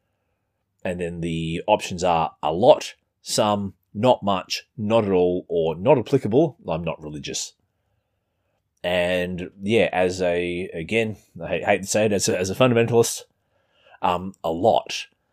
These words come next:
And in, in my, uh, in my life, um, I met my wife,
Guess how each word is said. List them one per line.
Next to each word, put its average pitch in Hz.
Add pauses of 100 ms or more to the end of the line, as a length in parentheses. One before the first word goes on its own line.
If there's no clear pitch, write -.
(140)
And 98
in, 87
in 87
my, 98
uh, 87
in 92
my 92
life, 127 (540)
um, 85 (100)
I 85 (320)
met 90
my 85
wife, 85